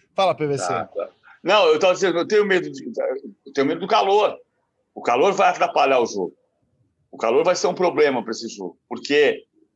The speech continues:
Speaker 3: ó, ó, cinco da tarde, com trinta e sete graus, que é a previsão, pode não ter primeiro tempo, né? Porque, claro que o, às vezes você espera um,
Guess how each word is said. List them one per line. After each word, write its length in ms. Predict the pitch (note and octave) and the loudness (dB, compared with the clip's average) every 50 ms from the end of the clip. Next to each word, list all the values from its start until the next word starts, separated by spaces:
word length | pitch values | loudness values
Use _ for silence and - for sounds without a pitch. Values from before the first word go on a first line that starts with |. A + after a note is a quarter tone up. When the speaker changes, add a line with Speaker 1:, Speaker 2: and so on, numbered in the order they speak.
| _ _ - | _ _ -8
Speaker 3:
ó, 340 | - - B2 B2 - B2+ A#2+ | -4 -4 -2 -2 -2 -4 -4
ó, 160 | - - - - - - _ _ _ _ _ _ _ _ _ - | -6 -8 -14 -18 -18 -20 _ _ _ _ _ _ _ _ _ -12
cinco 400 | - - - D#3+ F3 F#3+ - G3+ | -10 -8 -6 -4 -6 -4 -2 -2
da 140 | F#3+ E3+ - | 0 0 0
tarde, 560 | - D3 C3+ B2+ A#2 G2 - - - - - _ _ _ _ _ _ _ _ _ _ _ _ _ _ _ _ | 2 2 2 4 2 0 -2 -8 -18 -20 -20 _ _ _ _ _ _ _ _ _ _ _ _ _ _ _ _
com 220 | - B2+ B2+ A#2 - | -12 -12 -12 -10 -6
trinta 320 | - D#3+ F3+ F#3+ F#3+ F#3+ | -6 -4 -4 -2 -2 -2
e 80 | E3 - | -2 -2
sete 320 | - - D3+ D3 - D#3 | 0 0 0 0 0 -2
graus, 360 | C3 C3 C3+ C3 B2+ A#2 A2+ - | -2 0 2 2 2 0 -2 -2
que 100 | - B2 | -4 -4
é 20 | |
a 40 | A#2+ | -4
previsão, 720 | - B2+ B2 A#2 A2+ G#2 A2 C#3 E3 E3+ D3 G#2+ F#2 - _ _ _ _ _ _ _ _ _ _ _ _ - - _ _ - | -2 -4 -6 -4 -6 -6 -2 -2 0 0 0 -2 -4 -8 _ _ _ _ _ _ _ _ _ _ _ _ -20 -20 _ _ -4
pode 240 | - C#3+ C#3 C3+ C#3 | 0 0 0 0 -2
não 140 | D#3 D#3 C3+ | -6 -4 -2
ter 120 | D#3+ D3+ | -4 -4
primeiro 300 | D3+ D#3+ D3 D3+ D#3+ F3+ | -2 -2 0 0 0 0
tempo, 400 | F#3 G#3+ E3 C3 A#2 - - A2+ | 0 0 0 0 -2 -4 -6 -6
né? 140 | G#2 G2+ G#2 - _ _ _ _ _ _ - - _ _ _ _ _ - | -6 -8 -8 -10 _ _ _ _ _ _ -20 -20 _ _ _ _ _ -14
Porque, 480 | A2 - - - A2 G#2+ G#2 G2+ - C#2 - - A#1+ - - _ _ - - - - - | -12 -12 -8 -4 0 0 0 0 -2 -6 -16 -14 -12 -12 -12 _ _ -16 -14 -12 -4 0
claro 200 | E3 F#3 G#3 D3 | 0 0 0 0
que 100 | - C#3+ | -2 -4
o, 340 | C3+ C#3 C3+ A#2 - - B2 | -4 -4 -4 -4 -4 -2 -2
às 160 | A#2 A#2 A2+ | -2 -2 -2
vezes 220 | C3 C#3 C#3 C3+ | -2 -4 -4 -4
você 100 | E3 E3 | -4 -4
espera 340 | D#3+ - - - D#3 D3+ C#3 | -4 -4 -4 -2 0 0 0
um, 160 | C3+ C3+ C3+ | -2 -4 -6